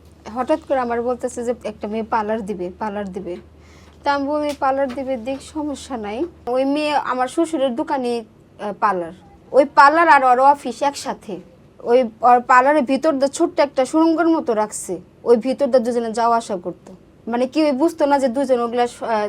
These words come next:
দিনের বেলা ওগুলা, এগুলা খারাপ কাজে লিপ্ত করতে থাকতো, কেউ এই বুঝতো না। আমি পরবর্তীতে যা দেখছি, আমি এগুলা জানার পর আমার শ্বশুরের তালা, আমি আমার শ্বশুরের দোকানে আমি তালা দিছি যে এত কিছু হওয়ার পর আমি এই মেয়ের এই পার্লার করতে দিব না।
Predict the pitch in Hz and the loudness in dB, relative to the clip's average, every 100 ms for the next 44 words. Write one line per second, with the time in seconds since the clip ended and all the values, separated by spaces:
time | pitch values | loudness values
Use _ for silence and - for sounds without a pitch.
0 | 202 226 330 330 285 233 214 226 208 185 | -4 0 0 2 0 0 -2 -4 -4 -4
1 | 208 214 220 202 - 240 233 208 208 208 | -6 -6 -6 -6 -6 -6 -4 -6 -8 -8
2 | 226 - 247 196 156 190 185 - - - | -10 -10 -8 -8 -10 -14 -16 -16 -20 -20
3 | _ - 269 220 185 185 - 180 143 - | _ -4 0 0 0 -10 -8 -8 -10 -20
4 | _ 160 190 233 240 254 254 233 214 214 | _ -18 -8 -4 -4 -4 -6 -12 -10 -8
5 | 208 196 190 - - - - - - - | -10 -10 -14 -16 -18 -20 -20 -20 -12 -6
6 | 226 226 262 240 277 294 294 294 254 240 | -4 -2 -2 0 0 0 0 0 0 -4
7 | 277 269 233 226 240 247 247 226 220 190 | -4 -2 -4 -2 -2 0 -2 -2 -6 -6
8 | 220 208 214 - 240 220 262 269 226 220 | -4 -6 -4 -4 -4 -4 -2 -2 -6 -4
9 | 226 247 226 214 - 156 _ - - 202 | -2 -2 -4 -10 -14 -18 _ -20 -14 -4
10 | 220 220 233 302 277 277 214 - 233 233 | -2 0 -2 -4 -6 -6 -8 -6 -4 -2
11 | 233 269 220 208 214 226 202 190 190 180 | 0 0 0 -2 -2 -4 -6 -6 -6 -6
12 | 190 240 233 254 220 185 185 | -6 -8 -8 -8 -8 -6 -8